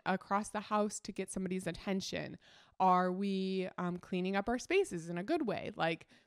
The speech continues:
are we modeling that? Are we having respectful conversations and arguments with our spouse or our kid, other kids? Um, are we using our words to, um, communicate with what, what,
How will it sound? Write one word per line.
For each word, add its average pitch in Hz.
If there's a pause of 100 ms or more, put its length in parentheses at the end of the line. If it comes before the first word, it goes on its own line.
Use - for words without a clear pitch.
(160)
are 190
we 226
modeling 202
that? 240
Are 175
we 190
having 233
respectful 220
conversations 202
and 196
arguments 190
with 180
our 180
spouse 208
or 170
our 175
kid, 226
other 220
kids? - (400)
Um, 175 (680)
are 202
we 196
using 233
our 180
words 175
to, 170 (440)
um, 170
communicate 196
with 160
what, 165
what, 175